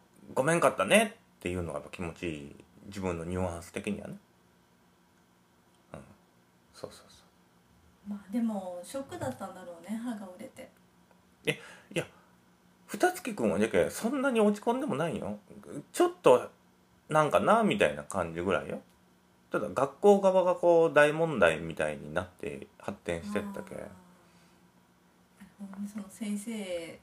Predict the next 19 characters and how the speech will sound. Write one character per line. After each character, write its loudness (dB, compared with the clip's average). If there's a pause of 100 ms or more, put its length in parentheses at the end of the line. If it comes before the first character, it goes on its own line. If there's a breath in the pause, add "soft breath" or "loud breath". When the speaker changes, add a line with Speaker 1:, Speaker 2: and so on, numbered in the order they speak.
(140)
Speaker 2:
担 -4
任 0
の -4
そ -12
の -6
先 -10
生 -10
だ -16
っ -18
た -20
の -18
も -18 (220)
ね。 -10 (680)
Speaker 1:
そ 8
う 6
そ -4
う -10
そ -18
う -20